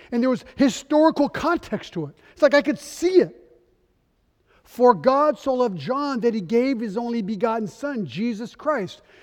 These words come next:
Jesus Christ, who died and rose again. Jesus Christ, God in human flesh. Jesus Christ, totally holy, who took the sins of men, died, died my death so that I would gain his righteousness.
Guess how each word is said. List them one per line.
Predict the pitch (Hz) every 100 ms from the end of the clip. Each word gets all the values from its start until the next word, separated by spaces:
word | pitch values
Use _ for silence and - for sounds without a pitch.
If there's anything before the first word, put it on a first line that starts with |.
| - _
Jesus | 220 214 214 196
Christ, | 262 262 -
who | 208
died | 160 247 233 254 247
and | 226 208
rose | 220 226 240 208
again. | 190 277 262 180 - _
Jesus | - 262 233 233
Christ, | - 269 233 - _
God | 277 262 254
in | 233
human | 214 240 233
flesh. | - 269 247 - - _ _
Jesus | - 262 247 185
Christ, | - 269 214 -
totally | - 311 277 254
holy, | 262 285
who | 233
took | 220 - 330 - - -
the | 247
sins | - 330 311 233
of | 240
men, | 285 254 170
died, | 254 294 294 233 175 - - _ _ _ _ _
died | 247 277 262 196 139 - _
my | 156 226 269
death | 277 226 208 - _ _ _ _
so | - 214
that | 208
I | 220 226 226
would | 175 175 -
gain | 196 180 180 151
his | 180 143
righteousness. | 123 - 165 _ _ _ _ _